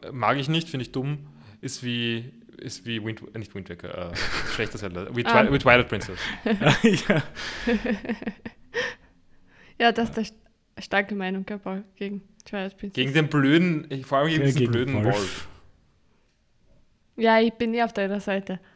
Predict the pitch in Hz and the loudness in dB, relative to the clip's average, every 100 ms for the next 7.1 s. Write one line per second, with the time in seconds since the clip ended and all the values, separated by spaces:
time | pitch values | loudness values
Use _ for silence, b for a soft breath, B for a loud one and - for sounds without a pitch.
0 | b b b _ _ _ - - 165 165 | b b b _ _ _ -8 -2 0 0
1 | 156 - 131 175 202 151 139 165 156 - | -2 -6 -4 0 2 2 2 2 2 2
2 | 139 139 127 131 131 - - - _ - | 0 -2 -2 -2 -2 -8 -12 -20 _ -20
3 | - 151 143 143 - 147 - 131 127 - | -4 0 2 2 0 -2 -2 -2 -2 -4
4 | 117 123 131 - 117 113 113 139 - b | -2 -2 -2 -2 -4 -4 -4 -6 -6 b
5 | b b b _ _ _ - 131 - - | b b b _ _ _ -16 -16 -12 -2
6 | 147 160 123 117 120 - 120 113 - 135 | 2 2 0 -4 -6 -6 -6 -6 -4 -6